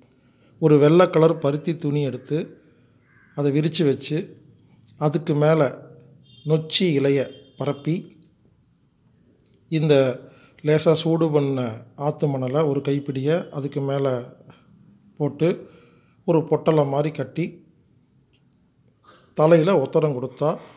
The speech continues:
தலைவலி சரியாயிரும். தலைப்பகுதி, உச்சி பகுதி, பொட்டு, நெத்தி ஆகிய இடங்கள்ல ஒத்தடம் கொடுக்கலாம். இப்படி கொடுத்தா தீராத தலைவலி,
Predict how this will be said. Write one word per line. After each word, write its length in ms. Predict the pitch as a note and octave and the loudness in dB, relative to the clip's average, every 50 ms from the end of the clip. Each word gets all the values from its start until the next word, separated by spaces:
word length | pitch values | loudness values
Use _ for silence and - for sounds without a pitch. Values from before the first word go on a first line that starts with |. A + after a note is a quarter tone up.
| - - - - - - | -20 -20 -20 -20 -20 -6
தலைவலி 380 | - E3 D#3+ D#3+ D3 C3+ D3+ F3 E3+ | -2 2 4 4 4 2 0 -2 -2
சரியாயிரும். 500 | D3+ C#3 C3 B2+ A#2 A2+ A2+ A2+ - - - - _ _ _ _ _ _ _ _ - _ _ _ - _ _ _ _ _ _ _ _ _ _ _ _ _ _ _ _ _ _ _ _ _ _ - | -2 -2 -2 -2 -2 -4 -6 -10 -14 -20 -20 -20 _ _ _ _ _ _ _ _ -20 _ _ _ -20 _ _ _ _ _ _ _ _ _ _ _ _ _ _ _ _ _ _ _ _ _ _ 0
தலைப்பகுதி, 640 | D3+ D3+ D#3+ E3 D#3+ D#3+ D3+ C3 C3+ C3 D3 E3 G3+ - - - - - - - - - - - - - | 4 4 4 4 4 2 -2 -2 0 -2 -2 -4 -4 -6 -10 -18 -20 -20 -20 -20 -20 -20 -20 -20 -14 -12
உச்சி 240 | D3+ C#3+ - - - | -10 -6 -2 0 0
பகுதி, 400 | D3+ D#3+ D3 C3 C3+ B2+ C#3 D#3 F3 - - - - - _ _ _ _ | 2 2 0 0 0 -2 -2 -2 -4 -4 -8 -12 -20 -20 _ _ _ _
பொட்டு, 380 | - D3 - - - - D#3 D#3+ F3+ - - - - - - _ | -4 -4 -4 -4 -2 0 2 2 2 2 0 -6 -14 -20 -16 _
நெத்தி 480 | D3+ C#3+ C#3+ C#3 - - - - D#3+ E3+ F#3 - - - - - _ _ _ _ _ - | -6 -4 -4 -4 -6 -8 -4 -2 -2 -2 -2 -4 -8 -16 -20 -20 _ _ _ _ _ -4
ஆகிய 380 | D3 D3 D#3 C#3 D#3 C#3+ C#3 C3+ | 0 2 2 2 2 0 2 2
இடங்கள்ல 420 | D3+ D#3 D#3 C#3+ C#3 C#3 C#3 E3+ G#3+ C4+ - - | 2 2 2 0 0 0 0 0 0 0 -2 -6
ஒத்தடம் 320 | D#3 - - D3+ C#3 C#3 | -8 -4 -2 -2 -2 -2
கொடுக்கலாம். 360 | B2 A#2 A#2+ - A#2+ - - - _ _ _ - - _ - - _ _ _ _ _ _ _ _ _ _ _ _ _ _ _ _ _ _ _ _ _ _ _ _ _ _ _ _ _ _ _ _ _ _ _ _ _ _ _ - | -4 -6 -6 -6 -6 -8 -8 -12 _ _ _ -20 -20 _ -20 -20 _ _ _ _ _ _ _ _ _ _ _ _ _ _ _ _ _ _ _ _ _ _ _ _ _ _ _ _ _ _ _ _ _ _ _ _ _ _ _ -8
இப்படி 240 | D3 C#3 D#3+ C#3+ | -4 0 0 0
கொடுத்தா 400 | C#3+ - C#3+ C#3 C#3 - D3 D3 D#3+ - - - - - - - _ _ _ _ _ | 2 2 0 -2 0 2 4 4 4 2 0 -8 -18 -20 -20 -20 _ _ _ _ _
தீராத 560 | D#3 D#3 D#3 D#3 D#3 D3+ D3 D3+ D#3 E3+ F3 | -2 0 2 4 4 4 4 4 2 0 0
தலைவலி, 480 | E3+ D#3 C3 C3 B2+ B2 B2 C3 D3+ | -2 -2 -2 -2 -2 -2 -2 -2 -4